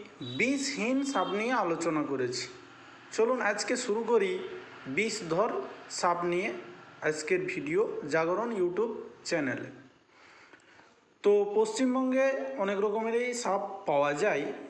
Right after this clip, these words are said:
তবে তার মধ্যে যেটা বিষধর সাপের মধ্যে আমরা পাচ্ছি গোখুরা, গোখুরো সাপ। এখানে ছবিটা একটু দেখলেই দেখা যায় এই সাপটা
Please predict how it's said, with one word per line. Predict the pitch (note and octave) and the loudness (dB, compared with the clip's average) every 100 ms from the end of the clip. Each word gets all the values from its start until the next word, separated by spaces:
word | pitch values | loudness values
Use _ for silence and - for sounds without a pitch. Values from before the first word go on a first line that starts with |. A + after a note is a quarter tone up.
| - - | -12 -2
তবে | F3 | 0
তার | F3+ F3+ F3+ | 2 2 2
মধ্যে | F#3+ G3 F3+ F3 F3+ - - - - | 0 -2 0 0 0 -2 -10 -14 -12
যেটা | C#3+ D#3+ E3 | -4 0 0
বিষধর | D3 E3+ D#3+ F#3 | 0 -2 0 0
সাপের | F#3+ F#3+ F3 F#3+ | 0 0 0 0
মধ্যে | F#3 E3 D3 E3+ G#3+ - - - - | -2 -4 -2 0 0 -4 -10 -16 -12
আমরা | D3+ D#3+ F3 | -4 0 0
পাচ্ছি | F3 D#3 D3+ - G#3+ E3 G3 - - - - - - - - - _ _ - | 2 0 0 -2 -2 -2 -2 -8 -14 -20 -20 -20 -20 -18 -20 -20 _ _ -14
গোখুরা, | C3 C3 G3+ G#3+ - D3+ C#3+ A2 - - - - _ _ | -6 2 2 2 -2 0 0 -2 -6 -12 -18 -20 _ _
গোখুরো | E3 C#3+ F#3 F#3+ G#3 G#3 | -12 -4 -2 -2 0 0
সাপ। | - - - - - | 0 -4 -8 -12 -14
এখানে | E3 G#3 A3 | -10 -6 -4
ছবিটা | A3+ G#3 G3+ G#3 | -2 -2 0 0
একটু | G#3 G#3 | 0 -2
দেখলেই | F#3 F#3 G3 G3+ | 0 -2 2 2
দেখা | F#3+ F3+ F#3 | 2 0 0
যায় | E3+ D#3 G#3 - - - - - | 2 2 -2 -6 -12 -16 -14 -4
এই | E3+ | -2
সাপটা | E3+ F3 F3+ F#3+ F3+ F3+ | 0 -2 0 0 0 -2